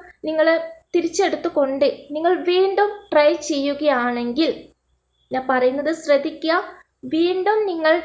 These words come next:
ട്രൈ ചെയ്യുകയാണെങ്കിൽ ഇന്നല്ലെങ്കിൽ നാളെ നിങ്ങൾ തീർച്ചയായിട്ടും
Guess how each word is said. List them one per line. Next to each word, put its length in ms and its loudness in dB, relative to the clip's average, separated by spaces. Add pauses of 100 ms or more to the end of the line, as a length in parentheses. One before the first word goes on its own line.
ട്രൈ 200 4
ചെയ്യുകയാണെങ്കിൽ 1160 -4 (100)
ഇന്നല്ലെങ്കിൽ 720 0
നാളെ 380 2
നിങ്ങൾ 300 -2 (180)
തീർച്ചയായിട്ടും 800 -2